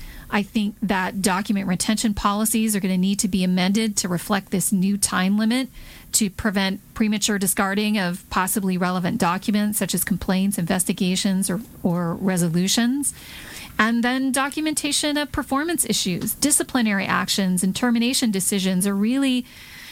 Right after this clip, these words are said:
gonna need to be more accurate in that they'll, that they reflect what was actually happening at the time of the incident.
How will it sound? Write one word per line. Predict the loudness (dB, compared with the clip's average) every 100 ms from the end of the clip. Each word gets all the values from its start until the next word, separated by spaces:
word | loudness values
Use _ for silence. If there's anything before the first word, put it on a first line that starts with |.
| -2
gonna | 0 2
need | 2 0
to | 0
be | 0 0
more | 0 0 0
accurate | 0 0 -2 -2 0 -2 -6 -8 -2
in | 0 0
that | 0 -2 -2
they'll, | -2 -2 -4 -4
that | -4 -2
they | -2
reflect | -2 -4 -2 -2 -4
what | -4 -2 0
was | 0 -2 0
actually | 2 2 0 0 0
happening | 2 0 0 0 2 0
at | -2 -2
the |
time | -2 0 0
of | 0
the | 0 2
incident. | 0 0 -2 -4